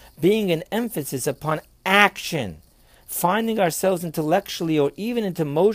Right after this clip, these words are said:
emotionally isn't enough to bring true unity with self, God, and the universe. We must take this unity of self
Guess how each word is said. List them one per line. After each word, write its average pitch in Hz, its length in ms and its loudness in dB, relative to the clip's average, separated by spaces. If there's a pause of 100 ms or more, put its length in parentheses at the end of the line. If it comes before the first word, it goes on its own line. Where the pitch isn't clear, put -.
(140)
emotionally 143 840 -2
isn't 233 320 -2
enough 208 540 -2 (360)
to 160 120 2
bring 156 360 -2
true 190 260 0
unity 185 520 0
with 143 180 -2
self, 190 480 0 (560)
God, 127 400 2 (180)
and 160 140 -2
the 165 60 -4
universe. 170 680 -2 (300)
We 139 160 2
must 151 480 0
take 120 200 -2
this 117 240 -6
unity 123 480 -4
of 113 140 -2
self 156 500 2